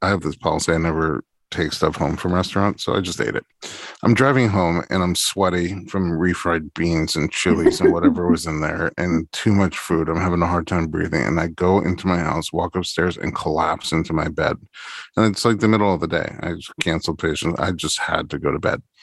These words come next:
Speaker 1: I was probably asleep for a half an hour when I got a phone call from my next client who's not due for a couple of weeks. And she sort of, like, told me she was in labor, but it wasn't like, "Hey, I'm not sure, this might be this. Just stay near your phone." She was like, "Come now, I'm at Cedar-Sinai. I need you right now."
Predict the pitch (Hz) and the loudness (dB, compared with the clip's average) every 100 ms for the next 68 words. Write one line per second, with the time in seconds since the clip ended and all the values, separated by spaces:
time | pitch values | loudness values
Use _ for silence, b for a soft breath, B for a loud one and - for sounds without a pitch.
0 | B B B B B - 98 98 - 117 | B B B B B 0 2 2 0 0
1 | 120 139 123 123 117 113 95 - - 92 | 2 2 4 4 4 2 -2 -4 -2 0
2 | 80 - - 90 85 82 - 82 82 78 | -2 -6 -2 0 2 0 -2 -2 -2 -2
3 | - 76 65 82 85 98 - - 95 92 | -2 -2 -2 -2 -4 -6 -12 -6 0 2
4 | 82 82 80 - 80 80 - - - - | 2 0 -2 -2 -4 -4 -4 -4 -4 -6
5 | 80 82 120 - - 80 - 95 98 131 | -4 0 0 -2 -4 -4 -2 -2 2 2
6 | 110 180 - - - 82 78 80 - - | 4 4 4 -4 -6 -6 -6 -6 -8 -10
7 | - _ B B B B B - 87 87 | -16 _ B B B B B -2 2 2
8 | 82 82 - - 85 - 92 92 85 90 | 2 0 -4 -4 -4 0 2 2 0 2
9 | 85 82 - - - - 95 92 - 85 | 2 0 -6 -16 -8 -2 0 2 2 0
10 | 78 82 92 87 80 80 92 82 139 143 | 0 2 2 0 -2 0 2 4 4 4
11 | 117 110 - 107 120 117 104 101 92 - | 2 -2 -6 -4 0 2 2 2 2 -2
12 | - 110 104 95 - 95 90 95 87 98 | -2 0 2 0 0 0 0 -2 0 2
13 | 95 - - 90 - - 110 101 92 87 | 0 -2 -6 -6 -4 2 4 6 4 2
14 | - 98 110 135 - 277 311 311 330 302 | 0 2 2 2 4 4 4 4 6 6
15 | 269 247 - 294 277 240 - 320 302 262 | 4 2 2 2 4 4 4 4 4 4
16 | 247 311 285 262 311 311 262 320 311 | 4 2 0 0 2 2 2 2 2